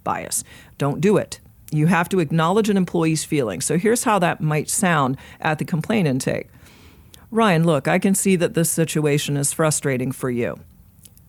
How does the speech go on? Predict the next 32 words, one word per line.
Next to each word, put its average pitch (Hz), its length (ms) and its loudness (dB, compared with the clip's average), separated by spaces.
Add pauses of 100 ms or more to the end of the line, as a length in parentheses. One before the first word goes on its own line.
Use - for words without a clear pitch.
(280)
If 170 260 0
I'm 208 200 4
un-, 226 220 2
understanding 233 580 4
the 160 80 2
situation 165 580 2
correctly, 147 720 0 (400)
you 180 640 4
are 160 100 2
most 202 400 2
concerned 185 480 2
about, 135 600 0 (280)
uh, 123 300 -8
let's 147 220 0
say, 143 340 2 (300)
rating 156 460 2
on 143 100 2
a 143 60 0
performance 143 580 -2
review 120 540 -2
or 143 320 2 (220)
his 160 240 2
recent 160 340 0
disciplinary 147 580 2
warning, 131 420 -2
and 160 300 2
you 175 160 0
would 196 160 2
like 170 300 2
to - 120 -8
see 135 560 -2
and 143 400 0